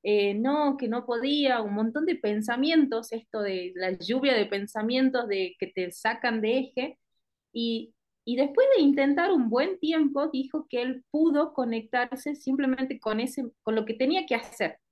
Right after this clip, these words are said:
con lo que se había propuesto hacer, que era sentarse y mirar el cuadro, esa obra de arte. Y él cuenta que cuando logró eso, después de un determinado tiempo, se dio cuenta que estaba súper emocionado, que lloraba de felicidad,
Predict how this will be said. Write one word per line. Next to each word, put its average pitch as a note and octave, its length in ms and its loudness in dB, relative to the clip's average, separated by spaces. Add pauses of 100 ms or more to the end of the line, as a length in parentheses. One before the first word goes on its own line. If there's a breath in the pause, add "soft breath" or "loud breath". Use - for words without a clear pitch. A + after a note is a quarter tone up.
(360)
con A3 160 -4
lo G#3 100 -2
que G#3 80 -2
se A3 100 -2
había D4 200 2
propuesto B3+ 360 -2
hacer, A3 260 -6
que G#3 80 -2
era G3+ 120 -2
sentarse C4 560 -2
y C4+ 80 2
mirar A#3 220 -2
el A3 240 -8
cuadro, F#3 360 -2 (580 soft breath)
esa A3 340 0
obra A3 180 2
de G3 120 0
arte. F#3 300 -4 (460)
Y C4+ 80 0
él D#4 120 0
cuenta D#4+ 420 -2
que G#3+ 320 -4
cuando G3 280 -4
logró A#3 360 2
eso, D4+ 360 0
después A3 460 -6
de A#3+ 60 -4
un G#3+ 120 -4
determinado A3+ 640 -4
tiempo, C4+ 640 -2 (1080)
se - 260 -4
dio C4 240 0
cuenta D#4 260 2
que C4 60 -2
estaba C#4 320 0
súper D#4 360 -2
emocionado, C4+ 880 0
que F#3+ 200 -6
lloraba A#3 540 0
de A3 180 0
felicidad, A#3+ 760 -2